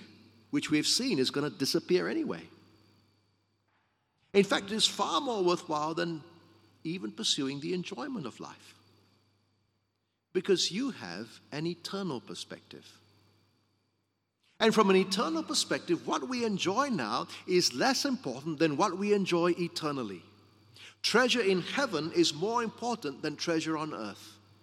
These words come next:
God and his kingdom are more important than our pleasure.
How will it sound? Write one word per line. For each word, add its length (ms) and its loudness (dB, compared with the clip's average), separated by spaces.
God 340 8
and 140 2
his 180 6
kingdom 540 0
are 100 4
more 320 2
important 640 -4
than 140 -2
our 200 -2
pleasure. 420 -4